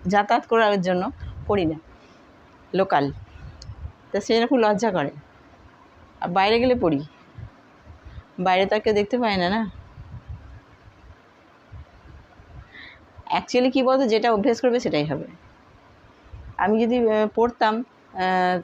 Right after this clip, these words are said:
বরাবর, তাহলে কোনো মানে খারাপ লাগতো না। আবার কিছুদিন পড়লে দেখবে সেটা আবার অভ্যেস হয়ে যায়। তো সেই এখন পড়ার অভ্যেস নেই।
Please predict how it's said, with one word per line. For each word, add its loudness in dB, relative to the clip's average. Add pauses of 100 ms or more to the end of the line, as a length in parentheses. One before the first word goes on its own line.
বরাবর, 0
তাহলে 0
কোনো 0 (520)
মানে 0
খারাপ -2
লাগতো -2
না। 0 (640)
আবার 2
কিছুদিন 0
পড়লে 2
দেখবে 2
সেটা 0
আবার 2
অভ্যেস -4
হয়ে -2
যায়। -6 (380)
তো -20
সেই 0
এখন 0
পড়ার 2
অভ্যেস 0
নেই। -2